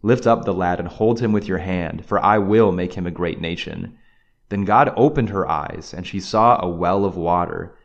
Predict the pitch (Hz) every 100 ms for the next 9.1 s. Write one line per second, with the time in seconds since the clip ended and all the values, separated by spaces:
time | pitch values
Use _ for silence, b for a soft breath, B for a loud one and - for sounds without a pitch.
0 | b b b 87 87 98 95 117 156 139
1 | 117 117 120 104 95 - 131 113 101 127
2 | - 95 101 135 147 98 92 95 98 95
3 | 87 90 85 82 80 80 - - _ _
4 | _ - 104 95 95 101 120 113 101 87
5 | 92 110 - 87 80 - - - - _
6 | - - - 135 110 120 135 127 92 95
7 | 107 117 95 85 98 113 113 117 117 95
8 | 87 - 98 95 85 87 92 - 85 92